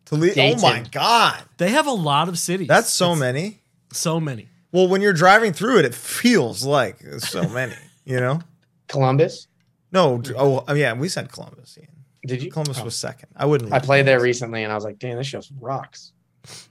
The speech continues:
Speaker 1: Columbus?
Speaker 3: Col-, uh, Ohio can be
Speaker 1: Heat.
Speaker 3: very good.
Speaker 1: Yeah. It's fucking
Speaker 3: It's like
Speaker 1: huge.
Speaker 3: Florida. Florida's got a ton of cities, too, that you can play.
Speaker 1: Florida's fucking massive, though.
Speaker 3: Yeah.
Speaker 1: I mean, Ohio, when you're driving home from, like,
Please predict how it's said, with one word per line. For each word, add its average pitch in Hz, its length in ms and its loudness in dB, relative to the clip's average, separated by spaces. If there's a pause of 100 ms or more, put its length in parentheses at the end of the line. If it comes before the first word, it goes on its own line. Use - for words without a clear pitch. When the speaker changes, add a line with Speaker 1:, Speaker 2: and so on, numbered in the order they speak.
(200)
Speaker 1:
Columbus? 156 640 -2
Speaker 3:
Col-, - 100 -20 (140)
uh, 143 100 -4
Ohio 196 300 0
can 185 140 -4
be 226 60 0
Speaker 1:
Heat. 117 100 -6
Speaker 3:
very 107 240 -12
good. 101 180 -20 (340)
Speaker 1:
Yeah. 127 220 -4 (680)
It's 117 140 -10
fucking 156 220 0
Speaker 3:
It's 143 80 -2
like 147 160 2
Speaker 1:
huge. 101 100 -4
Speaker 3:
Florida. 160 380 -4
Florida's 180 380 -6
got 117 160 -8
a 107 80 -12
ton 113 280 -12
of 95 80 -16
cities, 104 340 -18
too, - 180 -20 (120)
that 120 80 -14
you 107 160 -18
can 113 140 -16
play. 113 240 -18 (360)
Speaker 1:
Florida's 170 400 -2
fucking - 400 -16
massive, 110 460 -6
though. - 160 -20 (560)
Speaker 3:
Yeah. - 180 -18 (380)
Speaker 1:
I - 40 -18
mean, 123 120 -4
Ohio, 139 320 2
when 156 160 4
you're 226 140 0
driving 175 540 6
home 156 600 0 (560)
from, 135 240 -4
like, 120 240 -2